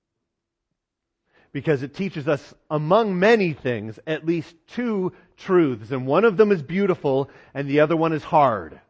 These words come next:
This is a text that's gonna teach us two things about our God. One of them is amazing, and the other one is challenging. And it's this.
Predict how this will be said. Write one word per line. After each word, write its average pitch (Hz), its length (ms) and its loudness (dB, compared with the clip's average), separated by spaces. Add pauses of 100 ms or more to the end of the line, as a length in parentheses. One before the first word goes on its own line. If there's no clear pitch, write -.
(1900)
This 214 320 2
is 180 100 0
a 180 60 -2
text 165 320 -2
that's 165 100 -8
gonna 175 180 0
teach 185 300 -6
us 170 140 -2
two 226 260 -2
things 196 320 2
about 156 240 2
our 151 140 2
God. 139 360 4
One 147 220 0
of 185 140 0
them 175 100 0
is 160 120 -4
amazing, 156 600 0
and 123 80 -6
the 131 140 0
other 175 180 0
one 165 180 -4
is 135 140 -10
challenging. 120 640 -6 (1900)
And 131 100 -6
it's 123 160 -8
this. 131 300 -6